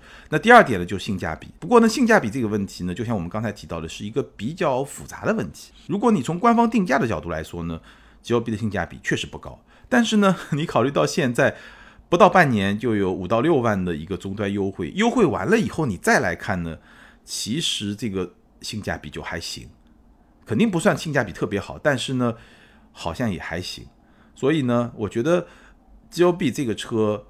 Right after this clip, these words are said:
就是一个长板和短板都比较明显的这么一辆奔驰。那顺便说一下，它会适合什么样的人呢？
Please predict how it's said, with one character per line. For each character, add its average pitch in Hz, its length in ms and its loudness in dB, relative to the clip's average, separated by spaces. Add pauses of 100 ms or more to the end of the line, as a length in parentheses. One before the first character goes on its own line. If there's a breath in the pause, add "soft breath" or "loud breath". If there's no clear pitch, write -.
就 139 140 -2
是 117 180 -6
一 117 60 -4
个 123 160 -2
长 110 440 -8
板 78 300 -4
和 101 240 -10
短 95 340 -6
板 80 220 -6
都 107 140 -4
比 107 260 -10
较 110 180 -2
明 82 280 -8
显 92 160 -8
的 80 80 -8
这 82 120 -10
么 78 100 -10
一 82 40 -12
辆 78 200 -10
奔 87 160 -8
驰。 - 300 -10 (260)
那 139 80 -6
顺 165 160 0
便 147 140 -2
说 143 140 -2
一 127 40 -2
下， 123 100 -2
它 135 140 -6
会 135 100 -2
适 - 160 -6
合 113 120 -2
什 95 120 -6
么 92 60 -6
样 110 80 -2
的 117 80 -2
人 85 260 -6
呢？ 95 140 -6